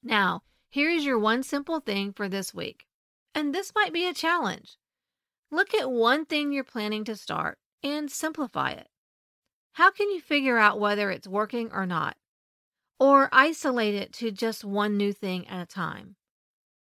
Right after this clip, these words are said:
Or create a system around it that will grow? Pick just one and share it on social media.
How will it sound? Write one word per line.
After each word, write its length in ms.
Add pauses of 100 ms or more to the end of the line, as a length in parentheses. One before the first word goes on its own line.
(120)
Or 260
create 460
a 80
system 520
around 440
it 100
that 180
will 120
grow? 420 (1080)
Pick 220
just 340
one 440 (120)
and 220
share 300
it 120
on 160
social 360
media. 460